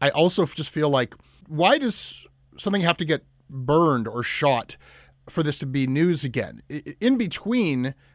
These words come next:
September, when we first learned of this, and now with these arrests, there were major progressions in this story. The initial First Nation that, that launched a moderate livelihood fishery went into talks with the federal government prompted by this conflict, and those talks fell apart.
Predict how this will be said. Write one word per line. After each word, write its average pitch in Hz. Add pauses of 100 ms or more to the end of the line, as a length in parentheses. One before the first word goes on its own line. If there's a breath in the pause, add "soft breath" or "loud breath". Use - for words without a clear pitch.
(120)
September, 165
when 143
we 135
first 165
learned 131
of 107
this, 110
and 123
now 120 (140)
with 131
these 127
arrests, 127 (400 soft breath)
there 165
were 277
major 175
progressions 143
in 135
this 127
story. 127
The 127
initial 196
First -
Nation 120
that, 113 (200)
that 117
launched 120
a 113
moderate 110
livelihood 110
fishery 117 (300 loud breath)
went 170
into 180
talks 143
with 131
the 123
federal 135
government 120 (480 soft breath)
prompted 170
by 113
this 120
conflict, 110 (380 soft breath)
and 160
those 175
talks -
fell 180
apart. 240